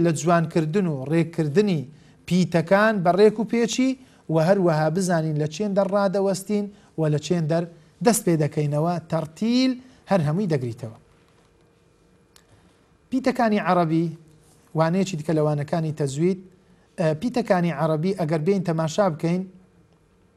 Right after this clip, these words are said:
یان بە شێوەی هیجائیە، یان بە شێوەی ئەبجەدیە. هیجائیەکە یعنی بە مەنتوقی، خوێندنەوە، گۆیاکردن، بە شێوازێک دەری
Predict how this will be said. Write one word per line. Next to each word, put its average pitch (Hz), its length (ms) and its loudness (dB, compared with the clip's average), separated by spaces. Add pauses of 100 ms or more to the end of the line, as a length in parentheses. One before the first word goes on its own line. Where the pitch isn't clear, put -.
(880)
یان 190 160 2
بە 170 120 0
شێوەی 180 340 6
هیجائیە، 160 540 2 (1200)
یان 196 240 4
بە 160 60 2 (100)
شێوەی 180 360 6
ئەبجەدیە. 147 540 2 (1080)
هیجائیەکە 180 640 4 (380)
یعنی 175 260 2 (400)
بە 165 160 4
مەنتوقی، 165 560 4 (960)
خوێندنەوە، 151 560 4 (340)
گۆیاکردن، 151 680 4 (500)
بە 147 60 -2 (140)
شێوازێک 170 460 4
دەری 160 180 4